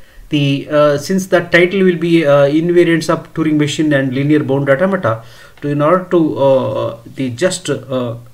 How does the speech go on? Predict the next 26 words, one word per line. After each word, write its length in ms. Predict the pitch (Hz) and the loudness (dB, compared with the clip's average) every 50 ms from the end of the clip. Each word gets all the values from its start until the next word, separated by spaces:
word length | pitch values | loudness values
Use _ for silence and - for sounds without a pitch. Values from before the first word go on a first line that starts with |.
| - - | -12 -6
uh, 100 | 135 135 | -6 -4
the 320 | 123 123 123 123 120 120 | -2 -2 -2 -2 -2 -4
establish 420 | - 135 - - 175 160 170 165 - | -4 -4 0 0 0 0 0 -4 -4
the 140 | - 156 143 | -2 -4 -2
link 380 | 131 190 240 208 139 117 - 117 - - - - - - _ | -2 -4 -4 -4 -6 -6 -6 -8 -10 -10 -16 -20 -20 -20 _
for 180 | - 156 147 | 0 0 0
this 280 | 139 120 147 156 147 - | 2 2 0 -2 -2 -4
subject, 680 | - - - - - 156 147 135 - 220 214 - - - - - - - - - - - - _ _ - - | -10 -16 -10 -6 -4 -4 -4 -2 -2 -2 -2 -2 -8 -18 -20 -20 -20 -20 -20 -20 -20 -20 -20 _ _ -20 -10
for 180 | - 170 160 139 | 0 0 2 2
this, 320 | - 180 180 170 - - | 2 0 0 0 0 -4
uh, 180 | 139 123 120 120 - - - | -4 -6 -6 -8 -14 -20 -4
co-, 400 | - 143 127 120 120 113 117 120 120 - - - - - - | -2 -2 -2 0 -2 -4 -6 -10 -12 -16 -20 -20 -20 -12 0
concepts, 520 | - 139 135 135 - 233 - - - - - - - - - _ - - - - _ _ - _ _ - - - 139 | 0 0 0 2 -2 -2 -4 -4 -10 -16 -18 -20 -20 -20 -20 _ -20 -20 -20 -20 _ _ -20 _ _ -20 -18 -14 -12
just 260 | 117 - 175 175 170 - | -4 -2 -2 -2 -2 -4
we 100 | 160 151 | -4 -4
see 200 | - - 170 156 | -2 -2 -2 0
that, 280 | 147 147 143 143 - | 2 0 0 0 -4
uh, 160 | 135 120 120 120 - - - - - - - | -4 -6 -4 -6 -10 -16 -20 -20 -20 -14 -8
the 100 | - 131 - _ _ _ _ _ | -6 -6 -6 _ _ _ _ _
linear 360 | 123 127 139 143 147 147 147 135 | -4 -2 0 0 2 0 0 0
bound 240 | 123 127 127 123 | 0 -2 -2 0
automata, 480 | 123 113 117 110 110 110 123 185 190 - - | -2 -2 -2 -4 -4 -6 -8 -8 -12 -12 -8
the 120 | 123 139 | -6 -6
set 300 | 139 - 175 175 - - | -4 -4 -6 -6 -2 -4
of, 200 | 185 175 170 - | -4 -4 -4 -4
uh, 240 | 151 131 117 120 - | -4 -4 -4 -4 -8